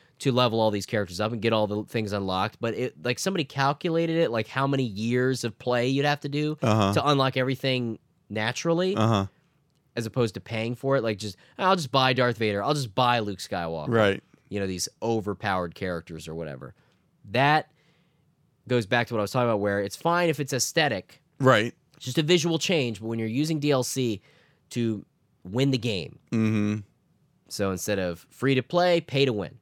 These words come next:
Speaker 1: So pay to win D L C, I think most people can agree, except for the people who have money and don't care,
Speaker 2: Right.
Speaker 1: would agree that pay to win D L C is a no-no.
Speaker 2: Right.
Speaker 1: That sucks. We shouldn't have it.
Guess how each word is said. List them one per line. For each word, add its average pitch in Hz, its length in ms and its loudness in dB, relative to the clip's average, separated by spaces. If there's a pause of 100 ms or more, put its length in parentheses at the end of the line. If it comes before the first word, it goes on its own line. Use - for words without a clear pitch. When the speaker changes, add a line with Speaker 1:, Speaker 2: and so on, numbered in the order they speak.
(480)
Speaker 1:
So 110 140 -6
pay 170 220 4
to 190 60 6
win 180 200 4
D 156 120 6
L 156 120 8
C, 139 320 4
I 117 120 2
think 120 400 -2 (240)
most 143 440 4
people 123 260 -2
can 117 160 -2
agree, 95 520 -4
except 135 220 0
for 131 40 -4
the 120 60 -6
people 117 200 -2
who 113 60 0
have 98 100 -4
money 110 220 -2
and 95 100 -6
don't 90 160 -6
care, 95 380 -4
Speaker 2:
Right. 120 300 6 (680)
Speaker 1:
would 120 120 -2
agree 120 200 2
that 104 220 -2
pay 160 220 2
to 170 100 2
win 143 240 2
D 127 120 2
L 123 140 2
C 113 420 0
is 101 320 -6
a 98 40 -6
no-no. 92 500 -6 (220)
Speaker 2:
Right. 107 160 2
Speaker 1:
That 120 220 0
sucks. - 580 -4
We 87 80 -12
shouldn't 127 280 -4
have 110 240 -2
it. 107 160 -6